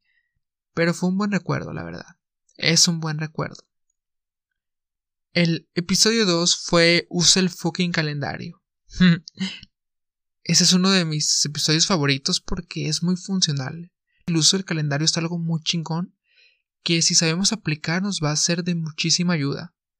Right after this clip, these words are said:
Ahí ya unos guiones no me ayudaban mucho. En el episodio dos fue ya cuando me compré el micrófono. Este micrófono al que estoy grabando ahorita, la ver-, neta es que no es un micrófono tan chido.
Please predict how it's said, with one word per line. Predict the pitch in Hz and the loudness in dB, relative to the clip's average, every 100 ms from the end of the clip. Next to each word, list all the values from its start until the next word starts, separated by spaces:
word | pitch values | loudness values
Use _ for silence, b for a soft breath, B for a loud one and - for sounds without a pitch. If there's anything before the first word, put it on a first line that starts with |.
| _ _ _ _ _ _ _ _ | _ _ _ _ _ _ _ _
Ahí | 113 - 170 | -6 2 2
ya | 180 196 | 4 4
unos | 185 190 175 | 4 4 2
guiones | 170 180 180 | 2 2 2
no | 175 | 0
me | 175 | 0
ayudaban | 170 160 160 | 0 0 0
mucho. | 151 - - - - - _ - | -4 -6 -12 -14 -20 -20 _ -4
En | 160 | -2
el | 156 | -2
episodio | 160 147 170 185 | 2 2 4 2
dos | 190 185 | 2 2
fue | - - 180 175 | 0 -2 0 2
ya | 165 160 | 2 0
cuando | 175 175 | -2 -2
me | 170 | -2
compré | 156 147 147 | -2 -2 0
el | 147 | 0
micrófono. | 156 156 143 165 185 - _ _ | -2 -2 0 -2 -4 -8 _ _
Este | 151 - | -8 -4
micrófono | 165 151 151 170 160 | -4 0 0 0 -2
al | |
que | 151 | -2
estoy | 151 | -2
grabando | 151 156 156 160 | 2 2 2 2
ahorita, | 156 147 165 | 2 2 0
la | 160 | 2
ver-, | 139 131 - | 0 -4 -2
neta | 151 143 | 0 2
es | 160 | 0
que | - 151 | 0 -2
no | 147 | 0
es | |
un | 151 | 0
micrófono | 156 151 143 156 156 | 0 0 -2 -2 -2
tan | 143 139 | -2 0
chido. | - 147 151 233 | 0 2 0 -2